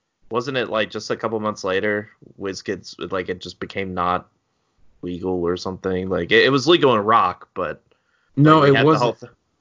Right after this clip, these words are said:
Speaker 2: It was right before the partnership, uh,
Speaker 1: Right.
Speaker 2: that map came out. And, like, just, I think Bifrost is just ultimately better 'cause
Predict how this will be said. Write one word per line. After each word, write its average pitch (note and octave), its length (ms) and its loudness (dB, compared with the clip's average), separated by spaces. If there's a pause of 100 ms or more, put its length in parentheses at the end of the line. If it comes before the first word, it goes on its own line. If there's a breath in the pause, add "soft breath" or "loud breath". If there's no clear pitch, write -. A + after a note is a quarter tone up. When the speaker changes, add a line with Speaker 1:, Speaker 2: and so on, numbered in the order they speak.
(220)
Speaker 2:
It C3+ 120 0
was B2 180 2
right E3 240 4
before C3+ 500 0
the A2+ 120 -4
partnership, G2 1000 -6 (320)
uh, F#2 300 -8
Speaker 1:
Right. D#2 240 -4
Speaker 2:
that F#2 140 -8
map F#2+ 360 -10
came F2+ 280 -12
out. E2+ 460 -8 (460 soft breath)
And, A#2 160 -2
like, G#2+ 320 -2
just, - 280 -10
I G#2+ 80 -8
think A#2 240 -4
Bifrost G#2+ 540 0
is G2+ 160 -8
just G#2+ 300 -6
ultimately G2 520 -8
better G2 460 -2
'cause F#2+ 540 -4